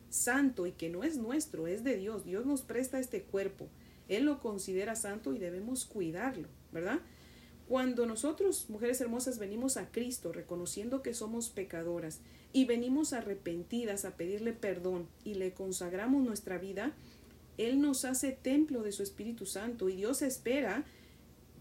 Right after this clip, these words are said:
pues, que nos vivamos limpiando, no solamente físicamente, sino también espiritualmente por medio de su palabra, que es la que nos limpia de nuestro pecado, ¿verdad?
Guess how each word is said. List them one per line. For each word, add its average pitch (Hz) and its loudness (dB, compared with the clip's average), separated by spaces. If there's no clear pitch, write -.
pues, 220 4
que 226 -2
nos 214 -2
vivamos 277 6
limpiando, 202 2
no 208 -2
solamente 294 4
físicamente, 254 0
sino 214 -2
también 196 -2
espiritualmente 214 0
por 196 -2
medio 233 -2
de 220 -2
su 196 -4
palabra, 214 -2
que 214 0
es 214 -4
la 196 -4
que 185 -2
nos 185 -4
limpia 233 0
de 175 -2
nuestro 180 -4
pecado, 185 0
¿verdad? 190 0